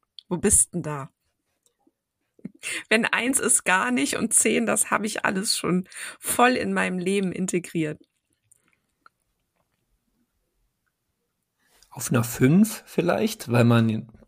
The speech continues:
Speaker 2: also das ja schon sehr große Worte sind.
Speaker 1: Mhm.
Speaker 2: Und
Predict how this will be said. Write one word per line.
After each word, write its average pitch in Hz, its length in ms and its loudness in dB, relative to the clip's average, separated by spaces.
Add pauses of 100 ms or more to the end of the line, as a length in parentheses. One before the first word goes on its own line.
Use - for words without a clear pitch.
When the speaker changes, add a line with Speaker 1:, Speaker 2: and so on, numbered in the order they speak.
(180)
Speaker 2:
also 117 320 -2
das - 240 -10
ja 110 100 -2
schon 113 200 -4
sehr 113 200 4
große 123 420 6
Worte 110 320 2
sind. 123 440 0 (800)
Speaker 1:
Mhm. 240 260 0
Speaker 2:
Und 110 640 -6